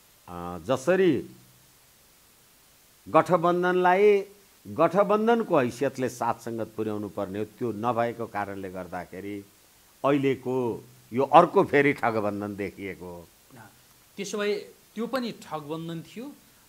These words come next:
Speaker 2: अहिलेको यो सत्ता जो गठबन्धन नयाँ बनेको छ, यो
Speaker 1: यो,
Speaker 2: पनि
Speaker 1: यो पनि
Speaker 2: ठगबन्धन।
Speaker 1: ठगबन्धन। किनभने अहिले तपाईँले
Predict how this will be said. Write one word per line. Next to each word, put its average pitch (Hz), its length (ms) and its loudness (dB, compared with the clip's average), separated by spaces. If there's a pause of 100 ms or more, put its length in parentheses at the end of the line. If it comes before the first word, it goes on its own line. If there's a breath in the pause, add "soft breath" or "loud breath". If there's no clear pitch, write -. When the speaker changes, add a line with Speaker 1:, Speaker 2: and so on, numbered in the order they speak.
(160)
Speaker 2:
अहिलेको 226 420 0
यो 208 160 -2
सत्ता 202 460 -6
जो 160 140 -8
गठबन्धन 156 640 -8
नयाँ 175 260 -4
बनेको 131 300 -12
छ, 156 120 -16 (380)
यो 165 100 -2
Speaker 1:
यो, 233 140 6
Speaker 2:
पनि 220 120 -2
Speaker 1:
यो 247 80 8
पनि 185 80 2
Speaker 2:
ठगबन्धन। 277 260 2
Speaker 1:
ठगबन्धन। 120 540 6
किनभने 190 580 2 (760 soft breath)
अहिले 220 380 6
तपाईँले 190 1000 2